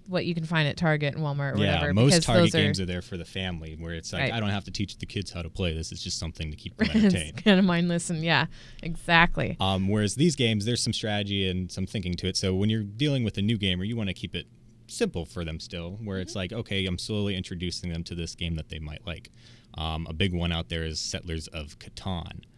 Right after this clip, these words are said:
Speaker 2: That's a,
Speaker 1: Mm-hmm.
Speaker 2: that's one that's very popular. If you've watched, like, The Big Bang Theory, you've heard of it there. I have the game. That's the one I actually used to get my friends in the gaming. Um, we went to my friend's college, and we're visiting there, and his roommate has a few board games in there, like Cards Against Humanity,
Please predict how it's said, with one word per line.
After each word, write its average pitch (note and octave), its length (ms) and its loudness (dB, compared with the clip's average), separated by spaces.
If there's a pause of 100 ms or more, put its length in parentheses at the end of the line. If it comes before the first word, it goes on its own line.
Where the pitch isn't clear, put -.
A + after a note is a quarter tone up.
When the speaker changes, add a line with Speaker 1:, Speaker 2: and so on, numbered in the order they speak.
(280)
Speaker 2:
That's G#2+ 200 4
a, F#2 120 6
Speaker 1:
Mm-hmm. F2 180 -6
Speaker 2:
that's F#2 240 -4
one F2+ 160 0
that's D#2+ 160 -4
very F2+ 320 -2
popular. E2+ 380 -4
If E3 100 -6
you've C#3 100 -2
watched, C#3 220 -4
like, G2 160 -6
The E2+ 80 -4
Big E2+ 240 0
Bang E2+ 200 2
Theory, E2+ 380 -2
you've G2+ 160 -6
heard E2+ 160 -4
of E2 120 -4
it D#2+ 100 -10
there. E2 280 -2 (180)
I E2+ 120 0
have E2 200 -6
the E2 80 -8
game. D#2+ 300 -10 (360)
That's G2 220 -2
the G#2 80 -2
one F#2 180 -2
I E2+ 120 -2
actually E2 320 -6
used D#2+ 160 -8
to E2+ 60 -10
get E2+ 140 -6
my E2 160 -4
friends D#2 300 -12
in D2+ 80 -12
the D2 80 -14
gaming. D#2 340 -8 (400)
Um, E2 240 -6
we G2 160 2
went F#2 320 -2
to F2 420 -2
my E2+ 200 -2
friend's E2+ 300 -4
college, G#2+ 500 -4 (320)
and F#2+ 100 0
we're F2 100 0
visiting F#2+ 360 0
there, F#2+ 120 0
and F2 100 -2
his G2+ 200 -4
roommate F#2 320 -2
has F#2 180 -6
a F2 60 -10
few G2+ 160 -6
board F#2+ 260 -6
games E2 220 -4
in E2+ 60 -4
there, E2 100 -6
like D#2 160 -10
Cards F2 240 -8
Against E2+ 260 -6
Humanity, D#2+ 580 -4